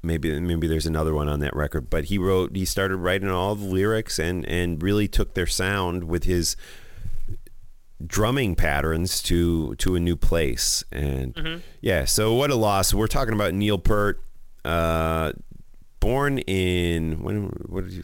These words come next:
Speaker 1: like, nineteen fifty? D-, I, I had that up on the screen and now I don't have it. Let's see, personnel. Oh, here we go. Uh, on Wikipedia.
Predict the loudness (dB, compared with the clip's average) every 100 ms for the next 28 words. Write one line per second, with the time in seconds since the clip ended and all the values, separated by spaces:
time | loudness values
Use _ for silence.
0 | -6 -4 -2 -2 -4 -4 -2 0 -2 -2
1 | -6 -10 -6 -4 -4 -10 -8 -8 -10 -14
2 | -18 -18 -18 -20 -20 -12 -12 -12 -18 -20
3 | -20 -20 -18 -18 -18 -18 -10 -8 -6 -8
4 | -4 -2 -2 -4 -4 -4 -4 -4 -6 -4
5 | -6 -6 -8 -8 -8 -8 -10 -10 -10 -10
6 | -12 -10 -10 -10 -2 0 0 -2 -4 -4
7 | -8 -14 -20 -18 -4 0 2 2 2 0
8 | -4 -2 0 2 0 0 -2 -4 -2 0
9 | 2 2 2 0